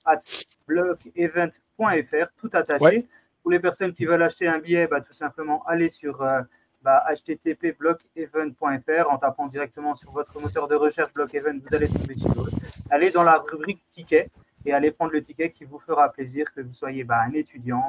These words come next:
Speaker 1: un grand public, une entreprise et même un futur V I P. N'hésitez pas en tout cas à contacter.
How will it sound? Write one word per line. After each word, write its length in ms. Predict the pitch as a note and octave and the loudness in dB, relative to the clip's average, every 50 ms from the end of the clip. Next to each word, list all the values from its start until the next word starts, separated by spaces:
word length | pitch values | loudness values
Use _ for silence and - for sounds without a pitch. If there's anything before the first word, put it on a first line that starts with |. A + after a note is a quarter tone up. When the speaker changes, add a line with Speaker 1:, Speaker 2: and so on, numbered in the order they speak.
| C3 B2+ | 0 0
Speaker 1:
un 100 | B2 B2 | 0 0
grand 220 | A#2+ B2 - - | -2 -2 -4 -4
public, 440 | - - D3 B2 B2 B2+ C#3+ D#3+ - _ - | -4 -6 -16 -16 -10 -8 -8 -8 -8 _ -8
une 120 | B2 C3 D#3 | -6 -4 -2
entreprise 600 | E3+ E3 - - C#3+ B2 - - D3+ F3 E3+ - - - - _ _ _ | -4 -4 -4 -8 -14 -12 -10 -10 -10 -10 -10 -12 -20 -20 -20 _ _ _
et 80 | - C#3 | -6 -2
même 240 | D3+ E3+ F#3 F3 E3+ | 0 0 2 2 4
un 360 | D#3+ D3+ D3 C#3+ D3 C#3+ C#3+ | 4 6 6 8 6 6 4
futur 360 | C#3+ - E3+ - - - D#3+ D3+ | 2 -4 -14 -16 -10 -8 -8 -6
V 220 | C#3+ D3 D#3 D3+ | -4 0 0 0
I 40 | D3 | 0
P. 260 | C3+ _ - D#3 F3 - - | -2 _ -16 -16 -16 -16 -14
N'hésitez 340 | C#3+ C3+ B2+ C#3+ - C3 | -16 -16 -16 -14 -14 -12
pas 120 | A#2+ - C3 | -4 -2 -2
en 100 | B2 B2+ | -2 -2
tout 100 | - _ | -4 _
cas 220 | - C#3+ C#3+ C#3 C3+ | 0 2 4 4 2
à 60 | B2 | 0
contacter. 580 | - - C3+ B2 - C3 A#2+ - F3 G3 A3+ | -2 -10 -12 -8 -8 -8 -6 -4 -4 -4 -4